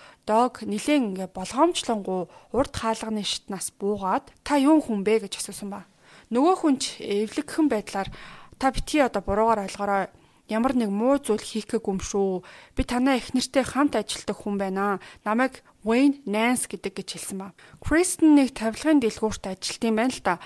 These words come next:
Тэгээ тэнд хамт ажилладаг гэх энэ залуу, Doug, Kristen хоёр гэртээ байхгүй үеэр цонхных нь гадаа нэг танихгүй хүн ирчээд дотгошоогоо харцсан зогсож байхоор нь тэр хүнийг явуулчаад ямар тач эзгүй байгаа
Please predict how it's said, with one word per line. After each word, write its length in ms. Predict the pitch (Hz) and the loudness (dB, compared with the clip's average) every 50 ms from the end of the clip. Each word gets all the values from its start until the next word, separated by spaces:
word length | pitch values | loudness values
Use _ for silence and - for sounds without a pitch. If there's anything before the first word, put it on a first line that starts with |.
| - - - _ - | -20 -20 -20 _ 2
Тэгээ 160 | 254 247 247 | 2 2 2
тэнд 240 | - 262 302 294 294 - - | 4 4 4 4 4 2 0
хамт 240 | 233 262 254 - 214 | 0 0 0 2 0
ажилладаг 480 | 196 196 - - - - - 220 220 | -2 -2 -4 -8 -8 -4 -6 -6 -4
гэх 160 | - - - - - | -4 -8 -8 -4 -2
энэ 240 | 208 226 233 233 220 - | 0 2 2 2 0 0
залуу, 480 | 180 175 - - 202 220 269 311 - - - - - - - _ | -4 -6 -6 -2 2 2 2 2 0 -6 -20 -20 -20 -20 -16 _
Doug, 400 | - 233 240 262 277 - - - | 0 4 4 4 4 2 -2 -10
Kristen 480 | - - 254 262 262 - - - 240 214 | -4 0 0 2 2 0 -2 -2 -2 -2
хоёр 320 | - - 202 190 190 185 185 - | 0 0 0 0 0 -2 -4 -6
гэртээ 320 | - - - - - 254 233 - | -8 -8 -6 2 2 2 2 4
байхгүй 560 | - 214 233 240 - - - - 208 196 185 | 2 0 0 0 -6 -8 -4 -2 0 0 0
үеэр 220 | 180 196 220 277 - - - - - - - - - | 0 2 0 0 0 -4 -20 -20 -20 -20 -20 -10 -8
цонхных 480 | - - 240 240 - - 302 320 320 311 | -2 -2 0 -2 2 4 4 6 6 4
нь 160 | 269 233 208 | 0 0 0
гадаа 240 | 202 - - 196 190 | -4 -2 -2 -2 -2
нэг 160 | 190 185 - | -2 -4 -6
танихгүй 400 | - 220 214 190 - - 320 294 - | -6 -6 -6 -6 0 2 2 2 2
хүн 160 | 262 220 196 165 | 0 -2 -2 -4
ирчээд 320 | - - - 185 180 _ - - - - - | -6 -6 -6 -8 -8 _ -20 -20 -20 -20 -16
дотгошоогоо 640 | - - - - - - - 285 285 262 262 240 214 | -16 -14 -14 -12 -8 -4 0 0 2 4 2 2 2
харцсан 480 | - - 180 - - - 269 254 - | 0 -4 -6 -4 -2 0 0 0 0
зогсож 320 | - - - - - 208 - | -2 -6 -6 -4 -4 -4 -4
байхоор 320 | 202 190 190 190 185 180 | -4 -6 -4 -4 -4 -6
нь 60 | - _ _ - - - _ - | -6 _ _ -20 -20 -20 _ -8
тэр 240 | - 277 285 - - | -2 -2 -2 -2 0
хүнийг 400 | 226 208 202 202 202 190 - - | 0 0 2 0 0 -2 -4 -6
явуулчаад 800 | 185 180 180 185 202 208 - - - - 185 190 247 - - _ _ - - _ - | -6 -4 -4 -2 -2 -2 -4 -4 -6 -6 -2 -2 -2 -4 -6 _ _ -20 -20 _ -4
ямар 280 | 208 208 214 196 - - | -2 -2 0 -2 -4 -2
тач 320 | - 269 269 262 - - _ _ _ _ - | 0 -2 0 0 -4 -10 _ _ _ _ -6
эзгүй 400 | - 214 202 - - - 302 302 | -6 -6 -4 -4 0 2 2 2
байгаа 320 | - - 208 202 190 196 | 2 2 -2 -2 -2 -4